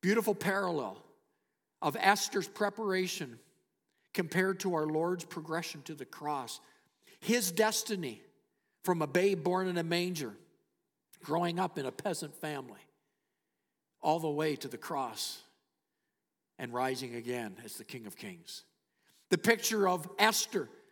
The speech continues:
orphaned, orphaned, no mom, dad, who would rise into the courts of the king, is a picture of what was to come, a picture of Christ.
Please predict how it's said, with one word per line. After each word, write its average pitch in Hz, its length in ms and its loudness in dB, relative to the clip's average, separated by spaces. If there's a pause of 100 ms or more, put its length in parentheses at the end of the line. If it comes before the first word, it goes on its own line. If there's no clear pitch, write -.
(880)
orphaned, 220 580 4 (800)
orphaned, 208 520 2
no 190 200 6
mom, 226 340 6
dad, 156 380 2 (800)
who 214 140 4
would 190 180 4
rise 214 420 4
into 196 140 -2
the 175 100 -4
courts 190 380 -2
of 160 80 -6
the 147 80 -4
king, 175 180 -4
is 175 260 -2
a 185 60 2
picture 226 420 0
of 147 120 -2
what 180 160 0
was 165 160 -6
to - 80 -8
come, 202 280 -2 (580)
a - 60 -6
picture 196 460 -2
of 131 160 -8
Christ. 165 500 -8